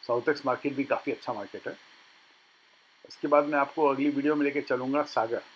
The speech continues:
Sagar रत्ना जो बहुत ही famous दिल्ली का South Indian कैफ़े है, जहाँ पे साउथ Indian dishes में सबसे speciality है। मैं कोशिश करता हूँ boss कि आपको थोड़ा, थोड़ा, थोड़ा, थोड़ा जो, जो चीज़ मुझे समझ में आती है अच्छी चीज़,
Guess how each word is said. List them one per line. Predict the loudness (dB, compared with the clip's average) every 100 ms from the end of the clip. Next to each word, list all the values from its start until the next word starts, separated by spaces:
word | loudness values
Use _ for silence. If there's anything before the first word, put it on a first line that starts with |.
| -20 -20 -20 -20 -8
Sagar | -4 -2 0
रत्ना | -2 -2 -4
जो | -4
बहुत | -6 -6 -6
ही |
famous | -8 -4 -4
दिल्ली | -4 -6 -4
का | -4
South | -2 -2 -4
Indian | -8 -10 -10
कैफ़े | -10 -8 -6
है, | -6 -10 -18 -20 -20 -12
जहाँ | -8
पे | -6
साउथ | -4 -4 -4
Indian | -8 -8 -8
dishes | -8 -8 -8
में | -10
सबसे | -12 -8 -8
speciality | -6 -12 -12 -14
है। | -16 -18 -20 -20 -20 _ _ _ _ _ -4
मैं | -4
कोशिश | -2 -4 -2
करता | 0 2 2
हूँ | 6
boss | 4 4
कि | 2
आपको | 2 0
थोड़ा, | 0 2
थोड़ा, | 4 2
थोड़ा, | 2 0
थोड़ा | 0 -2
जो, | -2 -4
जो | -4
चीज़ | -6 -6
मुझे | -4 -4
समझ | -4 -4
में | -4
आती | -6 -6
है | -10
अच्छी | -10 -14
चीज़, | -12